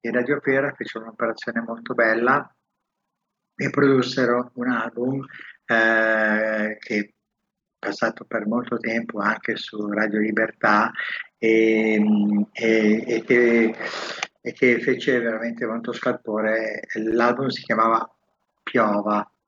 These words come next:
In questo caso voglio mettere invece un brano che è precedente a questa loro esperienza di cantautori in lingua veneta,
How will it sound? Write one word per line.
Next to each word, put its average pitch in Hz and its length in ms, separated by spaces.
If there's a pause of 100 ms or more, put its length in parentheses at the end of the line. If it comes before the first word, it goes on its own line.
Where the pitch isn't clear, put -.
(1000)
In 110 100
questo 170 320
caso 131 420
voglio 127 260
mettere 147 380
invece 143 600
un 143 160
brano 131 560
che 123 220
è 120 100
precedente 127 640
a - 20
questa - 260
loro 113 220
esperienza 110 1120
di 117 560 (140)
cantautori 113 1300
in 107 240
lingua 110 760
veneta, 104 560